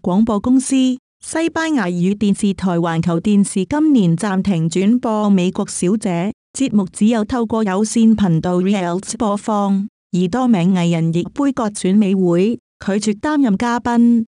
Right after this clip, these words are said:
而特朗普本人亦忙於選舉工程，缺席選美會，令該個年度美國性賽事失色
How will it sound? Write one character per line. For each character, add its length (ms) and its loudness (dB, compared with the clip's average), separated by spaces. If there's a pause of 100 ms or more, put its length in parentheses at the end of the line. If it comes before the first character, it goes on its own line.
而 140 0
特 200 -4
朗 200 2
普 280 0
本 240 2
人 180 4
亦 120 0
忙 220 2
於 140 2
選 240 0
舉 180 -2
工 240 2
程， 320 0 (240)
缺 140 -4
席 220 -6
選 280 0
美 200 2
會， 440 2 (200)
令 240 4
該 180 -2
個 160 -2
年 240 2
度 200 -2
美 200 2
國 240 -4
性 320 2
賽 260 -2
事 220 -2
失 180 -4
色 200 -4